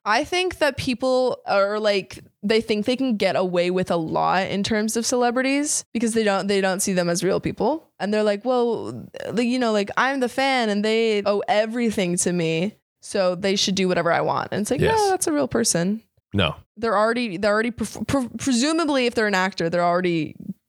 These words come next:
Speaker 1: providing you with their,
Speaker 2: With, with some
Speaker 1: you know,
Speaker 2: value, which is
Speaker 1: with,
Speaker 2: their work.
Speaker 1: yeah, yeah, with, with the, with their work. So, uh, like, you need, you need to give them a little privacy.
Speaker 2: Yeah. That being said, uh, any of you, and we've r-, ran into
Speaker 1: Come on
Speaker 2: very
Speaker 1: to
Speaker 2: few
Speaker 1: us.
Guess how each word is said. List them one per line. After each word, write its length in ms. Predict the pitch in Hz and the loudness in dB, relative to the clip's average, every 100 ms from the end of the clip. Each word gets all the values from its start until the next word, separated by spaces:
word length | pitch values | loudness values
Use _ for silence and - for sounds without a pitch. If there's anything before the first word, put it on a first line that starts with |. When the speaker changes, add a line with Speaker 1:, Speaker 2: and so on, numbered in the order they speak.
| _ - | _ -6
Speaker 1:
providing 560 | 196 175 185 185 170 | -2 0 0 -2 -2
you 180 | 165 165 | -2 0
with 320 | 160 170 - | 0 0 -2
their, 440 | 170 143 120 - 233 | -2 0 0 -2 -2
Speaker 2:
With, 120 | 104 - - | -4 -4 0
with 160 | 123 | 0
some 100 | 202 | 4
Speaker 1:
you 40 | 190 | 2
know, 60 | |
Speaker 2:
value, 440 | 127 147 135 101 113 | 4 4 4 2 0
which 240 | 104 101 | 0 2
is 60 | 113 | 4
Speaker 1:
with, 100 | 104 | 4
Speaker 2:
their 120 | 104 | 4
work. 180 | 110 156 | 4 4
Speaker 1:
yeah, 80 | - | 4
yeah, 340 | 202 226 160 | 2 2 0
with, 400 | 165 185 196 - | 0 -2 -2 -6
with 280 | 185 175 - | -2 -2 -2
the, 80 | 180 | -2
with 140 | 180 | -2
their 120 | 208 254 | 0 0
work. 340 | 440 180 - | 2 0 -4
So, 640 | - 185 175 175 170 170 - _ _ _ - | -2 0 2 2 0 -2 -12 _ _ _ -2
uh, 280 | 139 76 53 - | 0 2 0 -2
like, 220 | 190 - | -2 0
you 60 | |
need, 200 | 220 175 | 2 0
you 240 | 127 180 180 | 0 0 0
need 60 | |
to 60 | 170 | 0
give 120 | 139 | -2
them 120 | 104 | -2
a 40 | 107 | 0
little 160 | 87 | 0
privacy. 360 | - - - - | 0 -2 -2 -4
Speaker 2:
Yeah. 220 | 85 71 - _ _ _ 120 | -2 -4 -8 _ _ _ -2
That 180 | 180 | -2
being 220 | 214 226 175 | 0 -2 0
said, 360 | 170 190 240 - - | 0 2 0 -4 -2
uh, 420 | 135 139 135 135 - _ _ | 0 2 2 0 -4 _ _
any 220 | 139 180 202 | -2 0 0
of 100 | 175 | 0
you, 200 | 170 175 | 0 0
and 180 | 147 147 | 0 0
we've 420 | 147 127 120 120 | 0 -2 -2 -2
r-, 80 | 127 | -2
ran 340 | 135 143 190 | 0 2 2
into 160 | 185 - | 2 2
Speaker 1:
Come 80 | 440 | 4
on 40 | |
Speaker 2:
very 140 | 427 392 | 4 4
Speaker 1:
to 60 | |
Speaker 2:
few 240 | 302 302 | 4 4
Speaker 1:
us. 60 | - | 2